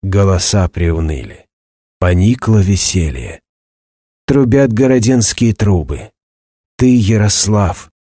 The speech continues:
и вы, внуки Всеславли, пришло преклонить вам стяги свои, пришло вам в ножны вонзить мечи повреждённые.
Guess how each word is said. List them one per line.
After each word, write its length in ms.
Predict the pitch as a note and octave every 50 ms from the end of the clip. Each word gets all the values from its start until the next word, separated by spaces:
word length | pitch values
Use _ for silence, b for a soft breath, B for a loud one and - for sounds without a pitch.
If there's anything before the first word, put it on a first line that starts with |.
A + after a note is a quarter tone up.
| _ _ _ _ _ _ -
и 120 | D3 D3
вы, 260 | B2+ A#2+ C#3+ D#3+ D#3
внуки 460 | C#3 A#2+ C#3 D3+ D#3+ C#3+ - - C#3+ B2
Всеславли, 960 | - - C#3+ C#3 - - - C#3+ C#3 C3+ B2 G#2 F2 F2 D#2+ D2 C#2+ - _ _ _ _ _ _ _ _
пришло 480 | - C3+ D3 C#3+ A#2 - - D3+ D#3+ C#3
преклонить 580 | A2+ D3 D#3 C#3+ - D3+ D3+ D3 D#3+ E3 - B2+
вам 220 | C#3 D3 D3 C#3
стяги 500 | - - - - D#3 D#3 D3 C3+ A2 C3
свои, 600 | A#2+ - - A2 A2+ A2 G#2+ F2 D#2 C#2+ - - _ _ _ _ _ _ _ _ _
пришло 460 | - A#2+ C3 B2 - - C#3 C#3+ D3
вам 200 | C#3+ D3 D3 C#3+
в 120 | B2+ A#2+ C3+
ножны 400 | C#3+ D3 D3+ D3+ C3 B2+ C#3+ C3+
вонзить 540 | B2+ C#3 C#3 C3 G#2+ G2+ C#3 D3+ A2+ - A#2
мечи 380 | C3 D3 C3+ - - D#3 D#3
повреждённые. 1120 | - - D3+ C#3+ B2 C#3 C#3 C3+ A2 G#2 A2 C3 C3 A#2+ G#2 F2 D#2 D2+ D2 - - -